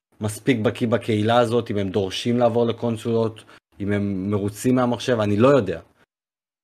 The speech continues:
אני גם תמיד שאלתי את השאלה הזאת, למה אין אותו? כי אם היה אותו, כנראה שהייתי מנסה אותו סוף סוף כמו שצריך, בגרסה האמיתית, ה-, ולא הגרסה הישראלית השבורה שלקח לי ארבעה ימים להוריד אותה, כי לא היה אינטרנט וזה שוקל שישים ג'יגה.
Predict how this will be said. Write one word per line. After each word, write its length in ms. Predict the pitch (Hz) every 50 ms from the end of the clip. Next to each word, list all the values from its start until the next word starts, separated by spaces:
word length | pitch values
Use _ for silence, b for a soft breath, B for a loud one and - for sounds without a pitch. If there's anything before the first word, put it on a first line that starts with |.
| _ _ -
אני 180 | 107 107 110
גם 160 | 104 120 117
תמיד 220 | 107 131 127 143 143
שאלתי 200 | 165 160 147 151
את 60 | 139
השאלה 280 | 147 - 143 127 131 131
הזאת, 240 | 123 110 98 -
למה 300 | 110 113 123 127 127 131
אין 100 | 131 135
אותו? 220 | 143 139 - 160 135 -
כי 120 | - 135
אם 80 | 135 135
היה 100 | 135 143
אותו, 180 | 151 151 156
כנראה 320 | - 139 120 117 113 120 120
שהייתי 300 | - 139 127 131 131 139
מנסה 340 | 135 139 147 147 - 202
אותו 200 | 196 165 - 147
סוף 200 | 123 - 131 113
סוף 280 | - - 127 - - - 101 - - -
כמו 220 | - 127 127 139 135
שצריך, 300 | - - 143 151 160 131
בגרסה 400 | 104 104 92 101 98 - 131 123
האמיתית, 600 | 123 120 110 98 90 - 143 160 160 117 101 107
ה-, 200 | 101 95 90 85 80 b b b b b _ -
ולא 400 | 92 101 104 120 127 135 135 135
הגרסה 320 | 131 123 127 120 - 135
הישראלית 500 | 127 123 117 - 123 120 117 127 123 -
השבורה 380 | 113 104 92 92 107 113 127 120
שלקח 320 | 113 107 101 101 110 104
לי 80 | 113 117
ארבעה 300 | 110 104 98 113 113 110
ימים 180 | 110 113 113
להוריד 260 | 110 110 107 113 117 117
אותה, 220 | 110 - 107 98
כי 320 | - - 101 92 92 90 - B B B B B - 110
לא 60 | 113
היה 80 | 113
אינטרנט 360 | 117 120 120 135 131 127 113 107
וזה 140 | 107 107
שוקל 200 | - - 101 113
שישים 320 | 104 - 110 98 - 113 104
ג'יגה. 300 | 95 104 98 87 85